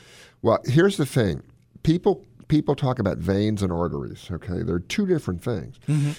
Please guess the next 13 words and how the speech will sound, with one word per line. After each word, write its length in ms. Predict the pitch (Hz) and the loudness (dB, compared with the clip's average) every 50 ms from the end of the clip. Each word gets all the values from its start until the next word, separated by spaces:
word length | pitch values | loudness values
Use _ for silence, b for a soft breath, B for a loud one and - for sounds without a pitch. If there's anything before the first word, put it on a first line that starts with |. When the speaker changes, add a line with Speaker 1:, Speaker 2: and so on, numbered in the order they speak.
| - - - | -8 -2 2
Speaker 1:
So 80 | 123 | 2
what 300 | 113 117 127 165 196 185 | 4 4 4 4 4 4
they're 180 | - 165 - - | 2 2 4 4
actually 380 | 135 160 - - - - 104 | 2 2 2 0 0 0 0
looking 500 | 92 95 104 143 208 226 - - 110 95 | 0 2 2 0 0 0 0 -2 -2 -2
at, 260 | 76 62 - - - - - _ | -2 -4 -6 -8 -12 -14 -16 _
Dot, 300 | - - - - - - - - _ _ | -12 -12 -10 -10 -12 -14 -16 -20 _ _
is 300 | - 98 101 104 98 87 | 2 4 4 4 4 2
the 220 | 85 92 90 87 - - - | 2 2 2 0 0 0 0
artery 440 | 87 90 92 87 73 73 67 62 - | 2 2 2 2 2 0 -2 -4 -6
called 280 | - - 95 85 - | -6 -4 -2 -2 -2
the 100 | - 85 - | -2 -4 -4
carotid. 920 | - - - - 87 82 82 85 85 90 98 101 - - - 57 - - | -6 -6 -2 -2 -2 0 0 0 2 2 0 0 -2 -4 -4 -4 -4 -6